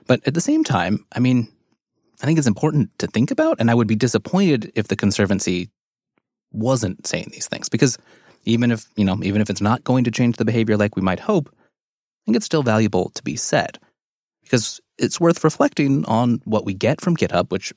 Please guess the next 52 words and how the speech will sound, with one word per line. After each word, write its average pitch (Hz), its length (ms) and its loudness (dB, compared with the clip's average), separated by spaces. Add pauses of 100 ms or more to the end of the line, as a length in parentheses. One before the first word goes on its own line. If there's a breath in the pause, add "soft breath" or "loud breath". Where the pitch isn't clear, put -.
it's 104 220 -2
very 120 260 2
valuable. - 380 -4
I - 40 -12
mean, 104 120 6
it's, - 180 0
it's - 140 -10
done 107 180 2
a 123 60 2
lot 117 180 2
of 143 100 -2
good 143 220 0
for - 160 2
open 95 240 0
source - 260 -4
and - 140 -8
fos 87 220 0
projects. 110 640 -2
It's - 160 -12
been - 140 -2
a - 100 -14
point - 240 -2
of - 100 -8
collaboration. 135 640 2
It's - 120 -2
provided 92 340 -4
free - 380 -2
resources 147 640 2
to 87 140 -2
folks - 320 -2 (100)
making 101 520 0
software 98 440 0
for - 140 -8
the 92 80 -6
world. 143 420 0 (840 soft breath)
But 135 180 2 (1200)
there's 139 180 0
also 156 200 2
been 160 100 2
a 156 60 4
lot 147 160 4
of 147 40 -2
disappointments, - 600 0
I 107 60 0
think, 113 200 0
especially 135 640 2
with - 160 -2
some 104 140 2
of 101 80 0
the, 92 300 -2
the 92 80 -6
Copilot - 640 -2